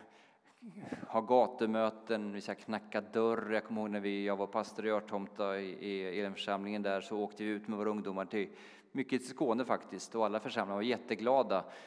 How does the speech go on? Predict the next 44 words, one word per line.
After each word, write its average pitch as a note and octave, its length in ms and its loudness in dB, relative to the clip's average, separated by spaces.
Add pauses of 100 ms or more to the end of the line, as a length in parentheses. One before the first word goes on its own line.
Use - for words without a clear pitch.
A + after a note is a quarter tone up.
(180)
för A2+ 80 0
att - 300 0
äntligen B2 400 2
kunde A#2+ 220 -2
de A2+ 60 0
sätta A2 320 0
några G2+ 300 0
på - 140 -2
att F#2 100 -4
knacka A2 300 0
dörr B2+ 360 2
i G2+ 140 2
alla F#2+ 140 2
områden F#2 460 -2
som, F2+ 240 -6 (480)
som G#2+ 200 -4
de, G2+ 220 -6
så - 120 0
att G2+ 160 -2
de G#2+ 80 -2
själva G#2 380 0
inte G#2 180 -4
behövde F#2+ 380 -2
det, E2 80 -2
och E2+ 160 -6
det F#2 80 -4
var, F2+ 260 -6
det G2 80 -6
var F#2+ 140 -6
ju G2 100 -6
rätt G2 300 -10
plågsamt F2+ 520 -8
det F2+ 60 -14
där. E2 180 -8 (920)
Och B2 180 6
alla C3 120 8
de A#2+ 60 4
här A#2+ 80 4
forcerade B2 880 -2
samtalen, A2 840 0
alla G2 240 4
påtvingade, G#2+ 1200 -2 (240)
påträngande G#2+ 720 0
försöken A2+ 720 2